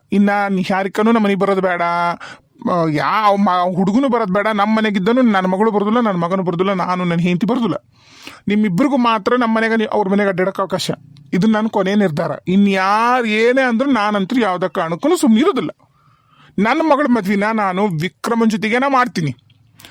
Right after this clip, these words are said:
ನಿಮ್ಗೆ ಯಾರಿಗಾರ ದಮ್ ಇದ್ರ ನಿಂದ್ರಿಸ್ರಿ. ಇನ್ನ ಈ ಮನೆ ಕಾಲಿಟ್ನೆ ಅಂದ್ರ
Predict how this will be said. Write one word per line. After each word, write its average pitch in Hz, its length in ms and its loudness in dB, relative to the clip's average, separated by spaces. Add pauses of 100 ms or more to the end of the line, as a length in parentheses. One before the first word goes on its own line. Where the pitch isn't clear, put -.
(140)
ನಿಮ್ಗೆ 214 300 2
ಯಾರಿಗಾರ 269 340 4 (120)
ದಮ್ 233 180 2
ಇದ್ರ 190 200 0 (760)
ನಿಂದ್ರಿಸ್ರಿ. 226 460 0 (1160)
ಇನ್ನ 269 280 2 (160)
ಈ 277 100 2
ಮನೆ 247 220 2
ಕಾಲಿಟ್ನೆ 240 520 0
ಅಂದ್ರ 185 180 0